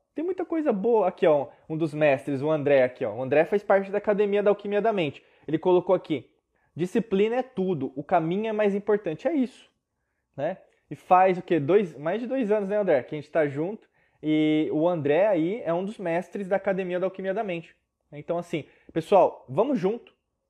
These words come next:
Você não precisa ir mais sozinha, sabe? E muitas das vezes você tá indo sozinho, sozinha. É muito mais divertido. E aqui não tem nenhum, é, viés de, "Ah, porque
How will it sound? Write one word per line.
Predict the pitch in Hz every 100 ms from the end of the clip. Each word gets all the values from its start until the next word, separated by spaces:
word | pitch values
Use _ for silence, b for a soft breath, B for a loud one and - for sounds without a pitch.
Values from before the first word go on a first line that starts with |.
| _ _ _
Você | 208
não | 208
precisa | 240 240
ir | 214
mais | 190 180
sozinha, | - 175 127 110 127 113
sabe? | - 127 151 139 - _ _ _ _
E | 135
muitas | 156 170 165
das | 160 160 139
vezes | 160 156
você | 160 165
tá | 175
indo | 170
sozinho, | 160 190 165 110 127 165 151
sozinha. | 151 127 98 104 95 - _ _ _ _ b
É | 180
muito | 220 254
mais | 233
divertido. | 214 220 214 - 175 104 _ _ _
E | 208
aqui | 208 262
não | 247 220
tem | 208 226
nenhum, | 220 220 233 233 185 127 _ _ -
é, | 143
viés | 135 165 147 170 156 123 117
de, | 131 123
"Ah, | 160 220 190
porque | - 170 185 180 170 143